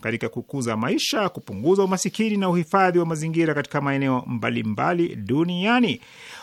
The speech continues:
Hayo yamo kwenye ripoti mpya iliyozinduliwa na shirika la chakula na kilimo la Umoja wa Mataifa, fao, na shirika la utalii la Umoja wa Mataifa duniani, U N W T O, katika hafla ya kuadhimisha siku kuu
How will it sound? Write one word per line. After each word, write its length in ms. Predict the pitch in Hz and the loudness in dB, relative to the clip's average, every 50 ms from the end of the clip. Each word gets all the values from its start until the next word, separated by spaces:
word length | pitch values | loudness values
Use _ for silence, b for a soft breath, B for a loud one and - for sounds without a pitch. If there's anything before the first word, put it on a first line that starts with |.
| B B B | B B B
Hayo 260 | B - 254 269 262 | B 6 8 8 8
yamo 240 | 247 240 240 233 208 | 8 8 8 6 6
kwenye 220 | - 196 190 190 | 4 4 4 4
ripoti 680 | 185 180 - 185 190 - 170 180 170 165 165 160 165 - 170 | 4 4 4 2 2 2 2 0 2 2 0 0 -2 -2 -4
mpya 180 | 170 - 170 | 0 2 2
iliyozinduliwa 460 | 165 156 156 139 151 143 139 143 156 156 | 4 4 2 0 0 -2 0 0 0 0
na 80 | 147 | 0
shirika 240 | 127 - 156 156 156 | 0 -2 -2 0 0
la 80 | 151 143 | 0 -2
chakula 300 | - 139 - - 151 147 | -2 -6 -6 -4 -2 -2
na 100 | 143 135 | -2 -2
kilimo 320 | - 139 143 143 139 143 | -2 -2 -4 -2 -2 0
la 80 | 135 135 | -2 -2
Umoja 260 | 131 131 135 127 131 | -2 -2 -2 -2 -2
wa 40 | 127 | -2
Mataifa, 320 | 127 123 151 135 - 127 | -2 -2 -4 -6 -6 -8
fao, 240 | - - 139 143 143 | -6 -4 -4 -2 -2
na 80 | 139 | -4
shirika 260 | 131 - - 147 123 131 | -6 -6 -8 -4 -2 -2
la 80 | 131 | -2
utalii 360 | 127 123 - 123 127 139 151 | -2 -4 -4 -4 -2 0 0
la 100 | 151 147 | 0 0
Umoja 280 | 143 135 131 131 127 127 | -2 -2 -2 -2 -2 -2
wa 40 | 127 | -2
Mataifa 340 | 127 120 135 139 131 - 123 | -2 -4 -4 -6 -6 -6 -8
duniani, 480 | 113 - 123 127 127 131 139 147 147 b b b b b b b b _ - 170 151 | -4 -2 0 0 0 0 0 -2 -4 b b b b b b b b _ -4 0 0
U 40 | 165 | 2
N 240 | 151 160 151 147 143 | 2 2 0 2 2
W 260 | 135 135 127 131 135 | 0 0 0 0 -2
T 220 | 127 - - 131 117 | -2 0 -2 -2 2
O, 140 | 180 196 190 | 2 2 2
katika 280 | 185 165 151 - 156 135 | 2 0 -4 -2 -2 -2
hafla 320 | 170 247 240 - 202 175 | -2 -2 -4 -2 -2 -2
ya 120 | 151 139 | 0 -2
kuadhimisha 420 | - - 127 123 127 131 135 - 131 | -2 -2 -2 -4 -2 -4 -6 -6 -8
siku 220 | - - - 135 120 | -10 -8 -8 -8 -8
kuu 360 | - - 170 165 165 175 | -2 0 2 2 2 0